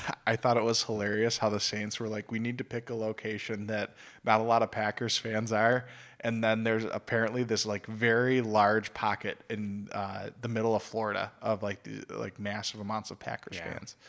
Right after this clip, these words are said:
Speaker 2: Yeah.
Speaker 1: which is
Speaker 2: It's all the
Speaker 1: awesome.
Speaker 2: snowbirds or
Speaker 1: Yeah.
Speaker 2: who then just live there during the year or now. Yeah, no, that's gonna be fifty fifty, like, I think, fan split.
Speaker 1: It, it might even be, I would honestly say it's more likely to be sixty forty or
Speaker 2: Right.
Speaker 1: something like that,
Speaker 2: Yeah.
Speaker 1: Packers.
Speaker 2: So,
Speaker 1: Um,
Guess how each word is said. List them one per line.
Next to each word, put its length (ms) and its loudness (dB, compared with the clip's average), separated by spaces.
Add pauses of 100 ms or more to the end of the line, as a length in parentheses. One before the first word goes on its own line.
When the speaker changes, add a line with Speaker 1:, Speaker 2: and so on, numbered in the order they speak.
(460)
Speaker 2:
Yeah. 80 -4
Speaker 1:
which 100 0
is 80 2
Speaker 2:
It's 60 0
all 140 0
the 60 4
Speaker 1:
awesome. 140 0
Speaker 2:
snowbirds 680 -6
or 100 -4
Speaker 1:
Yeah. 140 2
Speaker 2:
who 120 0
then 200 -4
just 240 -6
live 180 -6
there 180 -4
during 280 -8
the 80 -8
year 200 -8
or 200 -4
now. 480 -6
Yeah, 320 -6
no, 120 -10
that's 240 -6
gonna 160 -4
be 160 -4
fifty 320 -6
fifty, 680 -8 (160)
like, 240 -8
I 60 -6
think, 260 -10
fan 260 -2
split. 340 -8
Speaker 1:
It, 80 -8
it 60 -10
might 220 0
even 200 -6
be, 140 -6 (240)
I 180 8
would 140 8
honestly 400 2
say 320 4
it's 320 -6
more 500 2
likely 300 2
to 60 -4
be 200 -2 (180)
sixty 440 -2
forty 380 0
or 20 -4
Speaker 2:
Right. 120 -6
Speaker 1:
something 260 -6
like 180 -8
that, 240 -6
Speaker 2:
Yeah. 140 0
Speaker 1:
Packers. 380 -8 (140)
Speaker 2:
So, 280 -4
Speaker 1:
Um, 160 -8